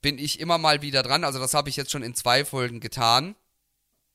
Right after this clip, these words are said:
äh, bin ich immer mal wieder dabei, über meinen fiktiven Kontinent oder meine fiktive Welt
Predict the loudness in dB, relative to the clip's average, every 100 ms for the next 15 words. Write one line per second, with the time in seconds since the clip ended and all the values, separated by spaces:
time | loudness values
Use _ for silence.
0 | _ _ -6 2 4 4 2 -2 -8 -6
1 | -4 -2 -2 -2 -2 -2 2 2 2 0
2 | -2 -2 -2 -4 -8 -8 -8 -6 -8 -10
3 | -12 -2 -2 -2 -2 -2 -2 -4 -8 -6
4 | -6 -6 -8 -10 -12 -12 -10 -4 -4 -2
5 | -6